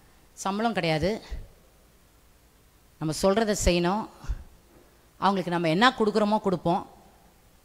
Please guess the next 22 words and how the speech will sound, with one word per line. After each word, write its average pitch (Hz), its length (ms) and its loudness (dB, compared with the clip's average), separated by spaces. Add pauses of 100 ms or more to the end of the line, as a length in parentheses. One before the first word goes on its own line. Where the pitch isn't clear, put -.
(300)
சம்பளம் 247 460 4
எவ்வளோன்னு 240 240 2
பேச 240 260 4
மாட்டாங்க, 151 300 -2 (140)
நீங்களே 214 420 -2
கொடுங்கன்னுவாங்க. 180 540 -2 (640)
அப்போ 285 200 0
நம்மளா 254 400 2 (200)
ஏதாவது 233 380 0 (120)
கொடுக்கறது, 196 320 -4 (220)
அதுதான் 220 480 0
அந்த 185 260 2
காலத்துலலாம் 175 460 0
வேலைக்காரங்க. 151 440 -4 (1200)
இப்போலாம் 381 640 4
வேலைக்காரங்க 247 500 4
வேற 175 240 4
மாதிரி 156 220 -2 (440)
இல்லையா? 190 280 0 (140)
வந்தோடனே, 214 500 0
"எத்தனை 233 300 -2
பேருமா 220 320 0